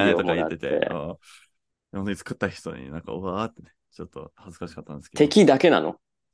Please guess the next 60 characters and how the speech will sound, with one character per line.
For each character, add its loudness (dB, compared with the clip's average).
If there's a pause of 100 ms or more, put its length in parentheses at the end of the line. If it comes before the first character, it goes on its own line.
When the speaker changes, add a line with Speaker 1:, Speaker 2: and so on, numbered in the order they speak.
Speaker 1:
そ -2
の 0
人 -4
は。 -6
Speaker 2:
敵 -8
か -6
な？ -12 (140)
そ -12
う -8
だ -10
ね。 -14 (160)
う -12
ん、 -16
敵 -10
だ 0
け。 4
Speaker 1:
他 6
の 6
は、 6
他 0
の 0 (200)
キ -2
ャ 2
ラ 2
ク -12
タ 2
ー 4
は 2
他 -2
の -2
人 -4
が 0
デ -2
ザ -4
イ -8
ン -12
し -18
て -12
ん -10
だ。 -14 (120)
じ -4
ゃ -4
あ。 -12 (280)
Speaker 2:
う -2
ん。 -2 (260)
ぽ -8
か-、 -12 (200)
ぽ -14
か -10
っ -16
た -8
ね。 -8 (180)
聞 -8
い -10
た -12
話 -12
だ -14
と。 -14 (120)
う -10
ん。 -10